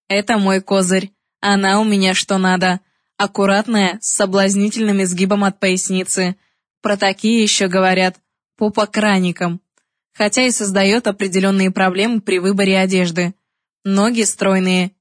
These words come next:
не короткие и не длинные, обычные. И белизной кожи похвастаться не могу, я смуглая. Зато загар получается красивым, как из солярия.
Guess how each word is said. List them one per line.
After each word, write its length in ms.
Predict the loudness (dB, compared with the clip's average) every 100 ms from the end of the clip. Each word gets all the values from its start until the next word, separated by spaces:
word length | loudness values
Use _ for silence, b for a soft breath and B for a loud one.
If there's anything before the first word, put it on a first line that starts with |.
| -4
не 180 | -2 0
короткие 760 | 0 2 0 -2 -4 -4 -6 -4
и 80 | -2
не 180 | 0
длинные, 600 | 0 0 0 0 0 -2 -8 -4
обычные. 720 | -2 0 -2 -4 -6 -8 -10 _ _ _ _ _
И 100 | -2
белизной 500 | 0 2 2 2 0
кожи 340 | 0 0 0 0
похвастаться 680 | -2 0 -2 -2 -6 -4
не 80 | 0
могу, 420 | 0 0 -2 -4 _ _
я 180 | -2 -2
смуглая. 600 | -2 0 0 0 -2 -4 -12 _ _ -10
Зато 380 | -2 -2 0 0
загар 400 | 2 0 -2 0
получается 640 | -2 -2 0 0 -2 -4
красивым, 640 | -4 -4 -2 -2 -2 -4 -4
как 220 | -6 -4
из 100 | -4
солярия. 640 | -2 0 2 2 0 -2